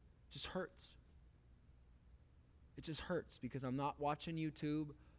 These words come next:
I'm not escaping. I'm not distracting myself in all the ways I, I'm just hurting. <laughs> And God's like, "Yeah, son, I'm here with you. You're not gonna leave this prayer session and feel great about yourself.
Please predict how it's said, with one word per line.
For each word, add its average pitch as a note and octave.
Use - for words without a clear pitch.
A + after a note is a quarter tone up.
I'm B2
not C3
escaping. D3+
I'm B2+
not B2+
distracting C#3+
myself C3+
in B2
all B2+
the C#3+
ways C3
I, A#2+
I'm C3+
just C3
hurting. G#2+
<laughs> D3+
And D#3
God's D3+
like, C#3+
"Yeah, F3
son, F#3
I'm D3+
here E3+
with E3+
you. A#2+
You're C#3
not D#3+
gonna E3+
leave E3
this E3
prayer E3+
session D3+
and C#3
feel D3
great C3+
about C#3+
yourself. C#3+